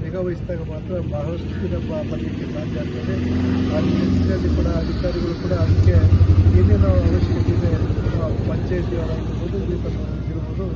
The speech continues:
ಆ ಒಂದು ನಡೆಸ್ಕೊಂಡು ಹೋಗ್ತಕ್ಕಂಥ ಕೆಲಸ ಮಾಡಬೇಕನ್ನುವಂಥ ಮಾತನ್ನ ಈ ಸಂದರ್ಭದಲ್ಲಿ ನಾನು ಹೇಳಲಿಕ್ಕೆ ಬಯಸಿ, ಹಲವಾರು ಕಡೆ ಇವತ್ತು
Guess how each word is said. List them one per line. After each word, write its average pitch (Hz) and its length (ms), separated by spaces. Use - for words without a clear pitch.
ಆ - 60
ಒಂದು 151 180
ನಡೆಸ್ಕೊಂಡು - 360
ಹೋಗ್ತಕ್ಕಂಥ - 380
ಕೆಲಸ - 180
ಮಾಡಬೇಕನ್ನುವಂಥ - 680
ಮಾತನ್ನ 165 260
ಈ - 140
ಸಂದರ್ಭದಲ್ಲಿ - 640
ನಾನು 147 180
ಹೇಳಲಿಕ್ಕೆ - 360
ಬಯಸಿ, - 240
ಹಲವಾರು 165 460
ಕಡೆ 160 160
ಇವತ್ತು 160 240